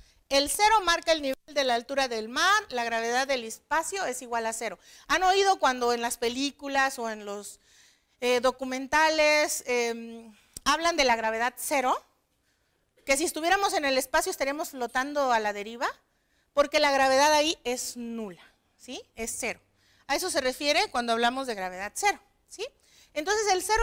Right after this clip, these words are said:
es un dígito, em, hay quienes dicen que incluso es el dígito más importante que hay en matemáticas,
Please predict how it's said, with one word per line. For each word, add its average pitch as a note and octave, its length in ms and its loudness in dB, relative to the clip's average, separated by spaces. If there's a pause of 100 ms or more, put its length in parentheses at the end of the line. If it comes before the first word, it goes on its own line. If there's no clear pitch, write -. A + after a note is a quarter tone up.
es - 80 -4
un G#4 280 -6
dígito, F#4+ 440 -6 (500)
em, B3+ 280 0 (800)
hay E4+ 160 2
quienes F4 320 -4
dicen E4 300 -6
que C#4 60 -10
incluso C#4+ 280 -8
es D#4+ 140 -2
el B3+ 180 -2
dígito C#4+ 360 -6
más D4+ 360 -2
importante B3 600 -8
que G#3+ 140 -12
hay G#3 160 -8
en G#3+ 100 -14
matemáticas, - 920 -10